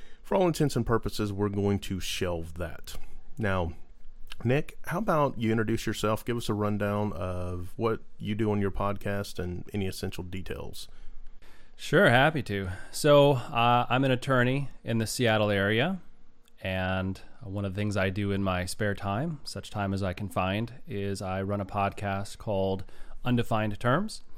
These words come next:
Speaker 2: And the podcast name comes from a book, actually, by Thomas Sowell, who is a Stanford economist, a very, uh, famous, I think he's approaching ninety years old now, famous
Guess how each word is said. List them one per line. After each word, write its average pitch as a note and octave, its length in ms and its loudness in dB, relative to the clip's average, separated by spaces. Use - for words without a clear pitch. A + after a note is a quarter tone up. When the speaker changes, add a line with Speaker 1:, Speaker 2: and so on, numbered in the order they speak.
Speaker 2:
And D3+ 560 2
the D3+ 440 0
podcast C3+ 800 0
name A#2 760 -2
comes G#2 640 -2
from G2+ 640 -2
a G#2+ 60 -6
book, G2 460 0
actually, F2+ 480 -8
by F#2+ 220 -2
Thomas G2 400 -2
Sowell, E2+ 440 -4
who G2+ 180 -4
is F#2 140 -4
a F2 280 -4
Stanford G2+ 460 -4
economist, G2+ 760 -2
a - 20 -12
very, F2+ 320 -4
uh, - 260 -12
famous, F#2+ 640 -4
I - 40 -4
think A#2 180 -8
he's F#2 100 -6
approaching G2 380 -4
ninety G2 280 -2
years G2 180 0
old G2 200 -2
now, F2+ 160 -2
famous A2 400 -2